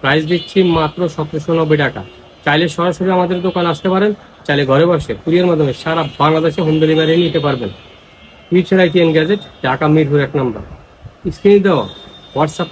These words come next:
নাম্বার আপনারা কল করবেন যে কোনো সময়। নকল প্রোডাক্ট কিনে কথা দিতে হবে না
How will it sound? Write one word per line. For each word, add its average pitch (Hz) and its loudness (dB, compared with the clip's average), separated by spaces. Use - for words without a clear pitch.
নাম্বার 120 -4
আপনারা 151 -8
কল 185 2
করবেন 135 0
যে 214 0
কোনো 240 6
সময়। 117 -4
নকল 135 0
প্রোডাক্ট 156 -2
কিনে 185 0
কথা 180 -4
দিতে 180 -2
হবে 190 0
না 202 0